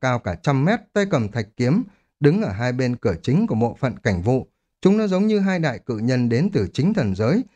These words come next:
tay cầm trường kiếm, vẻ mặt kiên nghị và uy nghiêm, mấy trăm năm nay vẫn luôn đúng tại nơi này. Thân hình khổng lồ so với pháo đài trên tường thành còn lớn hơn, tượng đá uy nghiêm túc mục không giận tụi uy.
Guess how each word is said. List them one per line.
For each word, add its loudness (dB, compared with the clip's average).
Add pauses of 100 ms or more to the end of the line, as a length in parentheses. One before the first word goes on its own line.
(160)
tay 4
cầm 0
trường -2
kiếm, 0
vẻ 0
mặt -2 (100)
kiên 2
nghị -2
và -4
uy 2
nghiêm, 0 (360)
mấy 2
trăm -2
năm 0
nay 0
vẫn -4
luôn 0
đúng -2
tại -2
nơi 0
này. 0 (560)
Thân 6
hình 2
khổng -6
lồ 0
so -4
với 0
pháo -2
đài 0
trên -2
tường -2
thành 0
còn 0
lớn 2
hơn, 2 (340)
tượng 2
đá 0
uy 0
nghiêm 2
túc -6
mục -2
không 0
giận -2
tụi -2
uy. 2